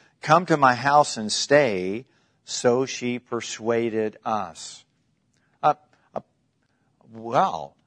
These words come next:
I mean, uh, this is a, this is a,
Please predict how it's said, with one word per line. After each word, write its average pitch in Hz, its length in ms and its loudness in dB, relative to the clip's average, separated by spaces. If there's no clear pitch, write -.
I 117 60 -12
mean, 131 400 -4
uh, 107 220 -4
this 160 260 -2
is 185 160 -6
a, 110 240 2
this 151 240 -4
is 123 180 -8
a, 104 240 0